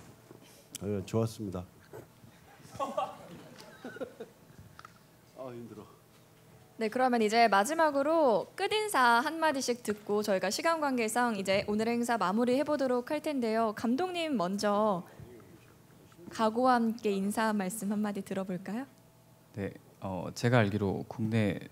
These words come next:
Speaker 3: 첫 번째입니다. 우리나라에선 첫 번째로 회계 법인에 대한 이야기를 다룬 내용이고요. 아마 이 부분이 저희 드라마가 내세울 수 있는 가장 큰 장점이자 강점이 아닐까 싶습니다. 잘 부탁드립니다.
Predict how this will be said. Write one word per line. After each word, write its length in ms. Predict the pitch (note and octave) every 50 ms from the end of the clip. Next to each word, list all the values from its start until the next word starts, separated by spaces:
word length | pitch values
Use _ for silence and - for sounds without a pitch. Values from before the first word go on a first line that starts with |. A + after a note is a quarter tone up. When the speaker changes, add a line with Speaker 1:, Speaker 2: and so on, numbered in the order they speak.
| - -
Speaker 3:
첫 160 | - - -
번째입니다. 520 | - C3+ B2 - F#2 F2+ E2 - E2+ E2 - -
우리나라에선 520 | G2+ G2+ G#2 G2+ F#2+ F#2+ F#2+ F#2 G2+ G2
첫 180 | - - C#3 C#3
번째로 540 | - C#3+ C3+ - B2 A2 A2+ B2 C3 C3+ C3+ -
회계 200 | C#3+ B2+ C3 A#2
법인에 360 | - G2+ G2+ G2+ F#2+ G2 F#2+
대한 280 | F#2 F#2 F2+ F2 C#2 - -
이야기를 320 | F2+ F2+ F2 F2+ F2 F2+
다룬 300 | F2 - G2 G2 G2 G2
내용이고요. 520 | F2+ E2+ F2+ F#2 F2+ F2 - F#2+ A2 A2+ A#2 - - - - - - - - - - - - -
아마 220 | - - F#2+ F2+ F2+
이 80 | F#2+
부분이 460 | G2+ G#2+ G#2+ G#2+ G#2 A2 A#2+ C3+ C#3 C#3
저희 200 | - - G2+ G2
드라마가 460 | F#2+ G2 G2 F#2+ F#2 F2+ F2+ F#2 F2+ F2+
내세울 360 | F2+ F#2 - - A2 G2+ F#2+
수 160 | - - G2
있는 180 | F2+ F2 F2+ F2
가장 300 | - - - F#2+ F2+ F#2
큰 320 | - - C#3 A#2+ F#2+ D#2+ - - - - - -
장점이자 720 | - - F#2+ F#2+ F#2+ - G#2+ G2 F#2+ F2+ - G2+ A2 C3 C3 - - -
강점이 400 | - - G2 F#2+ F#2 - G2 F#2+
아닐까 420 | E2+ D#2+ E2 F2 - F#2 F2+ F2 E2+ E2+
싶습니다. 500 | - - - - - F2+ - - F#2 - - - - - - - -
잘 140 | - - F2+
부탁드립니다. 500 | - G#2 F#2+ - F#2 E2+ D#2+ E2 E2+ -